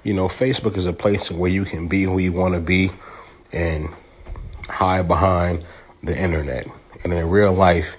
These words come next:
you're struggling, you're messed up, you're going through issues. Just be real.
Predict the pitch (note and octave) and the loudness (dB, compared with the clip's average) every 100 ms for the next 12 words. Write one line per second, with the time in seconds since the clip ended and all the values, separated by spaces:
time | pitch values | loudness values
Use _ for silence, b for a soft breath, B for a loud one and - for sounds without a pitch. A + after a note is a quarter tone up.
0 | - - E2 - F2 E2+ F2 F2 E2 B | -12 -10 -6 -2 -2 0 -2 -2 -4 B
1 | B B - D2 E2 E2+ - E2 D#2+ - | B B -8 -4 -2 -2 -4 -4 -4 -4
2 | D#2 D#2 E2+ E2 F2 E2+ E2+ - E2 D#2+ | -6 -2 -2 -2 -4 -4 -4 -4 -6 -6
3 | D#2 - - A2+ - F#2+ F2 F2 G2 F2+ | -8 -10 -6 -6 -4 -4 -2 2 4 4
4 | D#2+ | 0